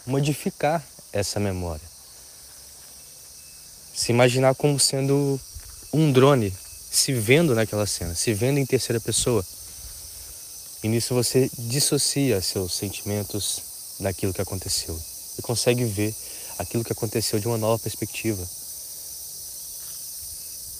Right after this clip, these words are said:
Você também pode diminuir o brilho dessa memória negativa, ou aumentar ao máximo, até ficar totalmente branca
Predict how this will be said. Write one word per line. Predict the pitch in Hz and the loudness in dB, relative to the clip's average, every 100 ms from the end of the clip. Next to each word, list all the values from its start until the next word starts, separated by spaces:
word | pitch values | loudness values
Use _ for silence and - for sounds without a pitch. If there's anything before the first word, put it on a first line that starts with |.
| - - | -12 -6
Você | - | -2
também | 127 135 135 | 0 0 2
pode | - 127 131 | 2 2 2
diminuir | 127 131 135 123 127 | 0 0 0 2 2
o | 123 | 0
brilho | 107 113 104 | 0 0 0
dessa | 98 98 104 | -2 -4 -4
memória | 95 95 95 | -4 -4 -4
negativa, | 95 90 - 107 104 - - - - - - - - - - | -6 -6 -4 -2 -2 -4 -12 -14 -14 -14 -14 -12 -12 -6 2
ou | 113 | 2
aumentar | 123 110 113 | 2 0 -2
ao | 120 | -2
máximo, | 110 101 117 - 107 90 85 - - - - - - - - - - - - - - - | 0 0 0 -2 -2 -6 -8 -12 -12 -12 -12 -12 -12 -12 -14 -12 -12 -12 -12 -12 -12 -8
até | 98 95 107 | -4 -2 -2
ficar | - 117 | -2 -2
totalmente | - 110 113 110 107 | -2 -2 -2 -2 -2
branca | 104 107 117 92 | 0 0 -2 -6